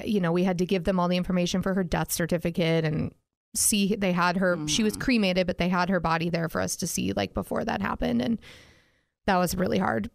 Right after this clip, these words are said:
Speaker 1: But,
Speaker 2: Ugh, yeah.
Speaker 1: um, especially 'cause I hadn't gotten to see her for <laughs> eight months. And it's like, this is really shitty that this is
Speaker 2: Oh, yeah, I know. Yep.
Speaker 1: whatever.
Speaker 2: Yep.
Speaker 1: And that she had to
Speaker 2: <laughs> Oh, I
Speaker 1: die
Speaker 2: know. <laughs>
Speaker 1: all by herself.
Speaker 2: Yeah.
Speaker 1: Like, how completely messed up.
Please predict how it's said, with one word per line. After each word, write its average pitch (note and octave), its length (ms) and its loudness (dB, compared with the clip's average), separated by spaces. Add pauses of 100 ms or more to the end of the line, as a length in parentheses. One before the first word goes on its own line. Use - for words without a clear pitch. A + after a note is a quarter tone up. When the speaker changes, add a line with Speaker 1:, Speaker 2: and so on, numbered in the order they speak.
(100)
Speaker 1:
But, G3 420 2
Speaker 2:
Ugh, - 60 -8 (260)
yeah. G#3 360 2
Speaker 1:
um, F3+ 240 0
especially G#3 420 -2
'cause F#3+ 120 0
I F3+ 80 2
hadn't F3+ 260 0
gotten - 220 0
to F3 80 0
see G3+ 180 2
her F#3 160 2
for F3+ 220 -2
<laughs> - 640 -6
eight F#3 160 2
months. E3+ 360 0
And F#3 80 0
it's F3+ 140 -2
like, F3+ 160 0
this F3+ 160 -2
is F#3 120 -2
really E3 240 0
shitty G#3+ 360 0
that F3+ 140 -4
this - 200 -4
is - 320 -4
Speaker 2:
Oh, G3+ 160 -4
yeah, F#3+ 320 -4
I - 60 -6
know. D#3+ 300 -6 (220)
Yep. G#3 140 -2
Speaker 1:
whatever. - 340 -4 (140)
Speaker 2:
Yep. F3 260 -2 (280)
Speaker 1:
And A3 120 2
that G3 120 2
she A3 100 0
had G3 80 0
to A#3+ 60 2
Speaker 2:
<laughs> - 20 2
Oh, - 20 4
I F3+ 220 4
Speaker 1:
die F3 60 2
Speaker 2:
know. G#3 220 2
<laughs> D#4 140 2
Speaker 1:
all A3+ 260 6
by G#3+ 160 6
herself. G3+ 520 2 (260)
Speaker 2:
Yeah. G3 160 0
Speaker 1:
Like, G3 200 2
how G3 480 2 (260)
completely G#3 520 2
messed F#3+ 300 0
up. E3 280 0